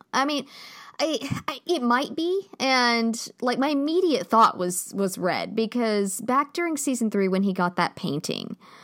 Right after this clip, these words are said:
um, I, I, one of my, I mean, I, I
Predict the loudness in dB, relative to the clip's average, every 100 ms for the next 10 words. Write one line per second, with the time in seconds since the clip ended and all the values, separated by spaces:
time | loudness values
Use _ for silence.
0 | -20 -20 -16 0 4 6 6 4 4 0
1 | -4 -8 _ -16 2 4 6 6 4 2
2 | 0 -4 -2 2 2 -2 _ _ -6 -6
3 | _ _ -4 -2 0 0 0 0 0 0
4 | -2 -4 -8 -12 -12